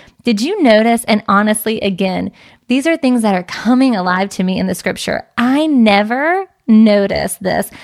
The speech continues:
I've heard my whole life, "Nothing can separate me from God's love, not death, nor life,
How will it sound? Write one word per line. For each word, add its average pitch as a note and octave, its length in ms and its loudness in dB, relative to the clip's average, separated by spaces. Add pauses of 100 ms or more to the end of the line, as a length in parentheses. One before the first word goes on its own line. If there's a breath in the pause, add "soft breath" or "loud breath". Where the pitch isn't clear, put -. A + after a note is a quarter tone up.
(140 loud breath)
I've A3+ 180 0
heard C4 220 2
my A#3+ 120 0
whole A3 240 0
life, F3+ 340 -2 (380 soft breath)
"Nothing A#3 400 2
can G#3+ 140 2
separate F#3+ 380 0
me F3 120 -2
from F3+ 220 -4
God's D3 320 -6
love, - 220 -8
not F3+ 320 -4
death, A3+ 360 2
nor G#3+ 180 2
life, F3 480 -2